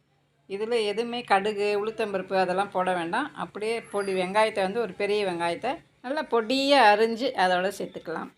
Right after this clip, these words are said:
கூடவே ஒரு மூணு பச்சை மிளகா நீல வாக்குல கட் பண்ணி அதையும் சேர்த்துக்கிறேன். கீரை பொரியலுக்கு தேவையான உப்பு, கீரை எவ்வளோ எடுத்துக்கிறோமோ அதுக்கு தகுந்த மாதிரி உப்பு சேர்த்துக்கணும். நான் ஒரு கட்டு கீரை, நல்ல பெரிய ஒரு கட்டு கீரை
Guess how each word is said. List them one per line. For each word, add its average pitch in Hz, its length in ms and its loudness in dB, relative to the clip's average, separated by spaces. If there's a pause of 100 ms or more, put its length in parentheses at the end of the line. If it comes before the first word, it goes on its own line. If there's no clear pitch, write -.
(140)
கூடவே 294 400 0
ஒரு 247 160 0
மூணு 254 300 -4
பச்சை 208 260 -6
மிளகா 214 300 0 (140)
நீல 254 380 4
வாக்குல 220 440 2
கட் 165 220 -2
பண்ணி 175 260 -6 (120)
அதையும் 170 360 -4
சேர்த்துக்கிறேன். 170 500 -8 (200)
கீரை 294 320 0
பொரியலுக்கு 226 680 2
தேவையான 185 500 2 (280)
உப்பு, 175 340 -14 (2000)
கீரை 247 220 0
எவ்வளோ 226 240 2
எடுத்துக்கிறோமோ 214 580 -4
அதுக்கு 190 240 -2
தகுந்த 196 260 -4
மாதிரி 196 220 -6
உப்பு 190 240 -14
சேர்த்துக்கணும். 143 560 -10 (420)
நான் 185 160 -6
ஒரு 196 160 -4
கட்டு 208 360 -6
கீரை, 208 280 -4
நல்ல 180 220 -2
பெரிய 202 400 -4
ஒரு 165 140 -6
கட்டு 165 300 -10
கீரை 175 220 -8